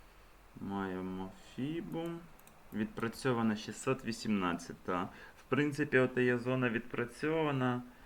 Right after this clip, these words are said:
Е, стопи з саплаю забрані. В принципі, можна сказати, що ця фіба відпрацьована майже. Але ми її десь отак от сюди поки що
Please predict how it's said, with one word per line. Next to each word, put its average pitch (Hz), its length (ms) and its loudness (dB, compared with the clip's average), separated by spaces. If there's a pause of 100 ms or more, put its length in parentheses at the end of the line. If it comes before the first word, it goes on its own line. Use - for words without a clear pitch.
(460)
Е, 104 240 2
стопи 113 800 4
з - 520 2
саплаю 104 720 6
забрані. 135 960 4 (720)
В - 220 -20
принципі, 139 500 2
можна 117 320 2
сказати, 113 500 0
що 104 220 -4
ця 104 440 6 (140)
фіба 104 320 4
відпрацьована 127 1300 4
майже. 90 1300 4 (1000)
Але 139 360 4 (140)
ми 123 240 4
її 120 580 2 (140)
десь 120 400 -2
отак 110 300 0
от 104 120 -2
сюди 107 500 0 (100)
поки - 280 -4
що 104 260 -2